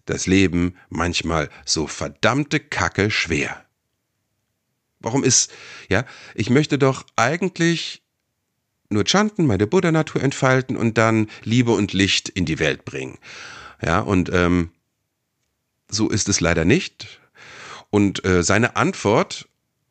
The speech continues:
auf diese Frage, warum das Leben eigentlich so verdammt schwierig ist, ist eben auch keine Tröstung,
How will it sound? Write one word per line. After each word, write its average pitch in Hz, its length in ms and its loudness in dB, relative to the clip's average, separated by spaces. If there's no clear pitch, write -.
auf 107 160 0
diese 165 240 0
Frage, 120 340 0
warum 87 180 0
das 87 140 -2
Leben 123 240 2
eigentlich 98 260 -2
so 104 60 -6
verdammt 101 320 0
schwierig 135 420 -2
ist, 131 340 2
ist - 280 0
eben 92 280 -6
auch - 120 -10
keine 90 300 -2
Tröstung, 80 760 -2